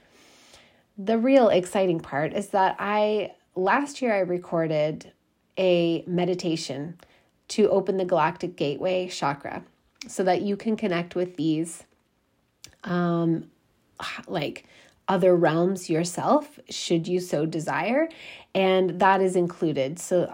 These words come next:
so I'll give you my whole rundown, and then I will also give you that galactic gateway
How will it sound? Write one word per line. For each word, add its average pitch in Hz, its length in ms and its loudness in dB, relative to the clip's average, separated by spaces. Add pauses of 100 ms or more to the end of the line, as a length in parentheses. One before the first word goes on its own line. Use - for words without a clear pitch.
so 196 180 -2
I'll 233 220 4
give 226 200 2
you 214 100 0
my 190 160 -2
whole 214 260 0
rundown, 202 640 -4
and 180 160 -4
then 170 140 -2
I 165 160 -4
will 165 200 -2
also 165 560 -2
give 156 260 -8
you 156 180 -4
that 165 440 -4
galactic 170 520 -2
gateway 170 680 -2